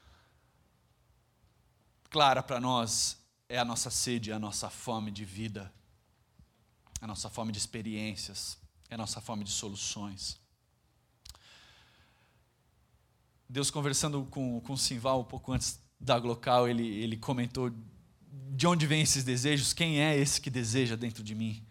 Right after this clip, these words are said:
E muitas vezes a gente se pergunta isso, de onde vêm esses desejos e até que ponto eles podem cumprir o que eles prometem.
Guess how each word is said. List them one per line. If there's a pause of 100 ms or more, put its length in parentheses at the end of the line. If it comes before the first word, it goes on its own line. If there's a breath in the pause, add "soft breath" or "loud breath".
(460 loud breath)
E
muitas
vezes
a
gente
se
pergunta
isso,
de
onde
vêm
esses
desejos
e
até
que
ponto
eles
podem
cumprir
o
que
eles
prometem.